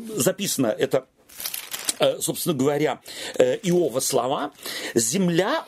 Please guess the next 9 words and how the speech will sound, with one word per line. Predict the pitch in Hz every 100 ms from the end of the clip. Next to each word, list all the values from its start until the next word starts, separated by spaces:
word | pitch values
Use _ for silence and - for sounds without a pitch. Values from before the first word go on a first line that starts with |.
| -
отдана | 170 247 254 196 180 175
в | 139
руки | 147 233 - 202
нечестивых». | 226 214 208 247 254 - 226 - - - 240 160 127 - - - _ - - - - _ _ - - - - _ _ _ - - _ _ _ -
Кому | 156 180 262
отдана | 262 170 170 156
в | 147
руки | 151 139
земля | 113 127 104 80